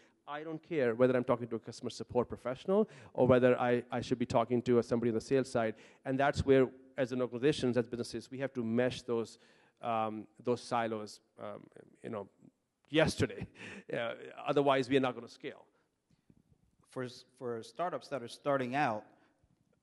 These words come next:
Speaker 2: how important is them to have their service model at the heart of the business model in order for them to be successful, to ramp up quickly, and to reach the customer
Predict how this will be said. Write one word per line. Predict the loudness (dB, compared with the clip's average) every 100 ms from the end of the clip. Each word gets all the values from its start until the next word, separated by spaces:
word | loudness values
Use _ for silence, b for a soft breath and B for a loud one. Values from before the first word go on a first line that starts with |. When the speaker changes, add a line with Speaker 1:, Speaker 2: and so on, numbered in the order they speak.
| -8
Speaker 2:
how | -2 -2
important | -4 -2 0 0
is | 0
them | 4 4 4 0
to | 0
have | 2 4 6 4
their | 0 -2
service | -2 -2 6 6 6 2 -2 -8
model | -6 -4 -4 -8 -12 _ _ _ _ _ -2
at | -2 -2
the | -2
heart | 4 4 2 -6
of | -8
the | -8
business | -4 -4 -6 -8
model | -8 -8 -10
in | -8
order | -6 -6
for | -4
them | -4 -4
to |
be | -8 -10
successful, | -10 -2 0 0 -4 -4 -4 b b b
to | -4 -2 -2 -8 -10
ramp | 0 0 2
up | 0
quickly, | 0 -6 -4 -12 -10 -12 _ _ -8
and | -8
to | -4 -4 -4 -6 -4
reach | 2 2 0 -10 -14 _
the | -10 -6
customer | -2 -4 -2 -4 -4